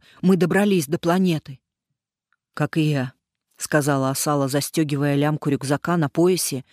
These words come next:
и затягивая туже, чем удобно. Потом сама себе скажет спасибо. Вес был немалый, и если автошаттлы о чём-то говорили, так это о том,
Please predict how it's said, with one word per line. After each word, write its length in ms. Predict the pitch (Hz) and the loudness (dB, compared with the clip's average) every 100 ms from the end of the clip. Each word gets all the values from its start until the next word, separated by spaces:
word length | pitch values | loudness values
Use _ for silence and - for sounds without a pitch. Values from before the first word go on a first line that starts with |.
| _ - - | _ -6 0
и 60 | |
затягивая 600 | 160 156 165 156 151 151 | 0 2 0 0 0 -2
туже, 300 | - 165 143 | 0 -2 -2
чем 240 | - 139 143 | -4 -4 -2
удобно. 460 | 139 135 127 135 - _ _ _ - _ | -2 -4 -4 -8 -12 _ _ _ -20 _
Потом 300 | 156 175 170 | 0 2 2
сама 300 | 160 156 160 | 0 0 0
себе 220 | - 147 | -2 -4
скажет 380 | - 147 139 - | -4 -4 -4 -6
спасибо. 580 | - 143 - 139 123 - _ _ - - | -6 -6 -2 -4 -4 -10 _ _ -20 -4
Вес 340 | 156 180 196 160 | 2 2 2 -2
был 180 | 170 | 0
немалый, 640 | 170 165 170 196 170 131 - - - - | 2 2 0 0 -2 -4 -8 -20 -8 -2
и 60 | |
если 560 | 160 185 185 165 147 135 _ - | 0 2 0 0 0 -2 _ -6
автошаттлы 760 | - 175 - 202 190 - 147 | -4 -2 -2 -2 -2 -2 -4
о 60 | 143 | -2
чём-то 380 | - 185 175 | -2 -2 -2
говорили, 600 | 139 139 139 175 196 135 - _ - - | -4 -2 0 -2 -2 -6 -12 _ -20 -4
так 180 | 165 170 | 0 0
это 240 | - 135 | 0 -2
о 60 | 139 | -2
том, 320 | 180 190 | -2 -2